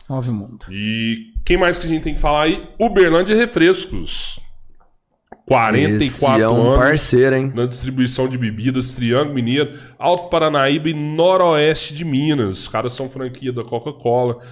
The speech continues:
Speaker 2: distribuição de água, sucos, energéticos, cervejas, refrigerantes. É um abraço aí pra todo mundo da Uberlândia Refrescos. Obrigadão aí por vocês. Quem mais,
Speaker 3: Muito
Speaker 2: Robertinho?
Speaker 3: bom.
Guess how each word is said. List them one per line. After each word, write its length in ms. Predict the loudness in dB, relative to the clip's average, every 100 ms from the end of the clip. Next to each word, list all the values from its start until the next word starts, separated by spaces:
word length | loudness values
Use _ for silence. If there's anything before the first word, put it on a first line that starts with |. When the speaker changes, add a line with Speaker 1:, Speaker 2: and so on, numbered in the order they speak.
| -20
Speaker 2:
distribuição 540 | -18 -8 -6 -4 -4 -4
de 160 | 0
água, 400 | 0 0 0 -4
sucos, 640 | -8 -10 -6 -6 -6 -8 -6
energéticos, 1000 | -4 -2 -4 -2 -2 -2 -4 -12 -14
cervejas, 760 | -4 -2 -2 -4 -6 -6 -8 -12
refrigerantes. 960 | -14 -14 -8 -4 -4 -4 -4 -6 -12 -18 -20 _ _
É 80 | -6
um 180 | -2 0
abraço 640 | -2 -4 -2 -2 -2 -2
aí 100 | -4
pra 160 | -4 -4
todo 560 | -6 -2 0 0 0
mundo 320 | -4 -2 -4 -4
da 80 |
Uberlândia 440 | -4 -4 -6 -8 -8 -10
Refrescos. 560 | -10 -18 -16 -18 -20 -14
Obrigadão 560 | -10 -8 -8 -6 -6
aí 120 | -6 -10
por 220 | -10 -12
vocês. 520 | -12 -16 -18 -20 -20 _ _ _ _ _ -6
Quem 160 | -2
mais, 240 | 2 2 2
Speaker 3:
Muito 100 | 2 4
Speaker 2:
Robertinho? 440 | 4 2 2 0
Speaker 3:
bom. 120 | -4